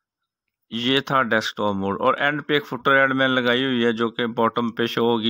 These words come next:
ये देखिए बॉटम पे, अगर हम इसको मोबाइल व्यू में करेंगे तब भी ये एक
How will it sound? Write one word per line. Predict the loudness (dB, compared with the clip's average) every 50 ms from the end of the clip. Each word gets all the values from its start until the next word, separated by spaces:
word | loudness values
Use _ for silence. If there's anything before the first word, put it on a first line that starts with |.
| 2
ये | 2 2
देखिए | 2 0 -2 -4 -4 -4
बॉटम | -2 -2 -4 -4 -4 -4 -4 -4
पे, | -2 -2 -4 -4 -4 _ -20 -20 -20 -20 _ _ _ -2
अगर | 0 0 2 2
हम | 2 0 0 0
इसको | -2 -4 -4 -6 -4 -2 0 2 2 2 2 0 -2 _ _ _ _ _ _ _ _ _ _ _
मोबाइल | -2 0 0 2 2 2 2 2 0
व्यू | -2 -4 -4 -2 -2
में | -2 -2
करेंगे | -2 -2 -2 -2 -2 -2 -2 -4
तब | -4 -4 -4 -4 -4 -2
भी | -2 0
ये | 0 2 2 2 0 -2
एक | -4